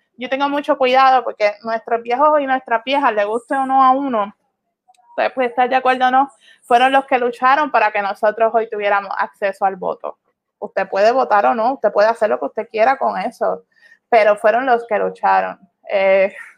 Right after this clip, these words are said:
yo en esto-, en estos días estaba hablando con mi mamá y, y me enteré de que... Eh, mi bisabuelo, eh,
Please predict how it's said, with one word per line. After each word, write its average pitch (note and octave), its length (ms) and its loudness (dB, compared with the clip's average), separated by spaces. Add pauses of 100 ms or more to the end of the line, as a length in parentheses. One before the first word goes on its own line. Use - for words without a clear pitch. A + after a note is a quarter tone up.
(200)
yo G#3+ 120 2 (120)
en A#3 240 2
esto-, A#3+ 280 -2
en A3+ 160 -2
estos A3+ 200 -6
días A#3+ 160 -2
estaba A#3 220 2
hablando A#3+ 300 0
con B3 140 -8
mi B3 120 -10
mamá A#3+ 420 -2
y, G3 220 -14
y F#3+ 180 -12
me F#3+ 100 -16
enteré B3 500 -2 (420)
de F#3+ 280 0
que... F#3 800 0
Eh, F3 520 0 (800)
mi G#3+ 200 -10
bisabuelo, A3+ 1040 4 (440)
eh, F#3 600 -4